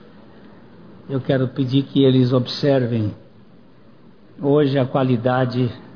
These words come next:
do sinal, como é que ficou, se ficou melhor. É,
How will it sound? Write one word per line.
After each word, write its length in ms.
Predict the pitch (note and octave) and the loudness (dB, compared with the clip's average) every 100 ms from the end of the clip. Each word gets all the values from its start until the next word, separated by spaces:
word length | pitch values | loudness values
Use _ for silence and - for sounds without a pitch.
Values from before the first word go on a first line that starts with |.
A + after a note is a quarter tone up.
| - - - - - - - - - - - - | -20 -20 -20 -20 -20 -20 -20 -20 -20 -20 -20 -16
do 160 | B2+ B2+ | -6 -6
sinal, 680 | - C3+ A#2+ B2 C3 B2 - - - - - - - - - - - - - - - - - - - - - - - - | -2 0 2 2 0 -4 -10 -20 -20 -20 -20 -20 -20 -20 -20 -20 -20 -20 -20 -20 -20 -20 -20 -20 -20 -20 -20 -20 -20 -10
como 160 | C3 C3 | -2 -2
é 60 | |
que 100 | B2 | -2
ficou, 360 | - A#2+ - C3+ | -6 -8 0 0
se 160 | B2+ - | 0 -8
ficou 300 | - - C3 | -12 -2 0
melhor. 600 | B2 A#2 A#2 A#2+ C3 A2+ - - - - - - - - - - - - - - - - E3+ - - - - - - - - - - - | 2 2 2 2 0 -4 -14 -20 -20 -20 -20 -20 -20 -20 -20 -20 -20 -20 -20 -20 -20 -20 -20 -20 -20 -20 -20 -20 -20 -20 -20 -20 -16 -4
É, 840 | B2+ B2 B2 B2 A#2 A#2 A2+ G#2 | 2 4 4 4 4 2 0 -6